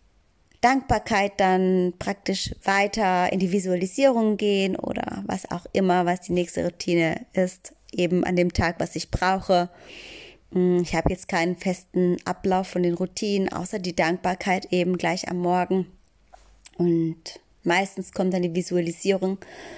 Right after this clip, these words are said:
und dann etwas anderes, wenn überhaupt. Und ja, also Routinen helfen mir einfach, ähm, mich auf diesem Weg zu begleiten.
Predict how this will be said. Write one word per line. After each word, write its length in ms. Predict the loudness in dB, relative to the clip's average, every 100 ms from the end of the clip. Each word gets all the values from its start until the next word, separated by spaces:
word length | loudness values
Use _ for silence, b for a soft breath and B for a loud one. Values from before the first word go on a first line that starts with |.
| B B B B B
und 240 | -4 0 0
dann 280 | 0 -2 -4
etwas 300 | -10 -10 -6
anderes, 800 | -2 0 2 2 0 0 -2 -8 b b b _
wenn 160 | 0 2
überhaupt. 720 | 0 -2 2 2 2 -2 -12 -12 -20 _ b b b b b _ _
Und 600 | 2 4 4 2 0 0
ja, 600 | 2 2 2 0 -4 -10 -12
also 600 | -2 -2 2 4 4 0 -6 b b b b b b b b b _ _ _ _ _ _ -12 -6
Routinen 480 | -4 0 2 4 4
helfen 440 | 4 2 2 0
mir 160 | 0 2
einfach, 640 | 0 0 0 2 2 0 -6 -14 -6
ähm, 720 | 0 2 2 2 0 -2 -2
mich 240 | 0 0 -2
auf 120 | -2
diesem 300 | -2 0 2
Weg 240 | 2 2 -2
zu 100 | -4
begleiten. 800 | -2 0 2 2 2 0 -2